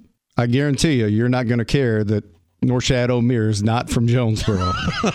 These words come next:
<laughs> He's a long way from Jonesboro, but,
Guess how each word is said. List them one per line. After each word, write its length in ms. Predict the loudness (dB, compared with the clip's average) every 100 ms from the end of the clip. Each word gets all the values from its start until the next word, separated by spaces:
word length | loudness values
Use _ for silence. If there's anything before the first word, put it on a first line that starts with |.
| -4
<laughs> 580 | -6 -4 -4 -6 -4 -2
He's 220 | 0 0
a 60 | 2
long 480 | 2 2 2 2 2
way 200 | 2 0
from 240 | 0 0
Jonesboro, 760 | 0 0 0 0 0 0 0 0
but, 320 | 0 -2